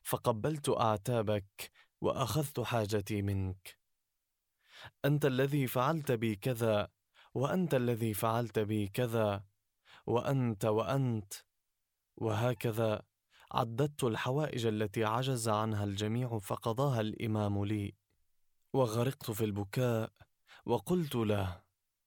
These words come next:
"لقد علمنا نحن الشيعة أن الإمام المعصوم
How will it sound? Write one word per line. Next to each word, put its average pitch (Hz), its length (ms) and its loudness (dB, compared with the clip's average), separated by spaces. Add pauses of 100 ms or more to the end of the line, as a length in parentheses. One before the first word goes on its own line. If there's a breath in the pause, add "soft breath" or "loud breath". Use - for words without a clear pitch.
(600 loud breath)
"لقد 120 360 0
علمنا 120 580 2
نحن 120 320 0
الشيعة 113 540 0 (200)
أن 110 200 0
الإمام 117 560 0
المعصوم 107 840 0